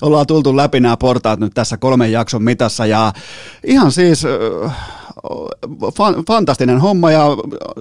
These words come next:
toivon kaikkea parasta. Toivon en-, ensinnäkin, että nyt saadaan, saadaan niin sanotusti jääkiekko rullaamaan, saadaan, ää, tota, leijonat taas, kotiyleisö pääsee jossain vaiheessa paikalle, saadaan asiat käyntiin, niin tota, ei muuta kuin siis kiitoksia tästä vierailusta.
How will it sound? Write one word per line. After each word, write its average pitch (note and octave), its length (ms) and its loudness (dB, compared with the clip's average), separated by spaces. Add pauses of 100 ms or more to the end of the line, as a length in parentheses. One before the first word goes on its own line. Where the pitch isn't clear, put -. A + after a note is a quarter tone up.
(760)
toivon D#3 260 4
kaikkea E3 360 2
parasta. C#3 280 0
Toivon D#3+ 220 4
en-, D3+ 200 4
ensinnäkin, D3 400 2
että B2+ 140 -2
nyt C3 120 2
saadaan, A#2+ 400 0
saadaan A#2 300 0
niin A#2+ 100 2
sanotusti A#2 320 -2
jääkiekko A#2+ 380 0
rullaamaan, B2+ 520 4
saadaan, A#2 380 0 (420)
ää, G#2+ 140 0
tota, G#2 280 -2
leijonat A#2+ 360 2
taas, A2 240 -2 (200)
kotiyleisö A2+ 440 2
pääsee G#2 280 -2
jossain A2 300 0
vaiheessa G2 300 -4
paikalle, A#2 380 0
saadaan G#2+ 340 0
asiat G#2+ 280 -2
käyntiin, G#2 440 -2
niin G2 100 -6
tota, A2+ 480 0 (500)
ei A3+ 140 2
muuta F3 260 4
kuin D3 180 0
siis D3+ 320 4 (160)
kiitoksia C#3 400 2
tästä C#3 240 0
vierailusta. G2 600 0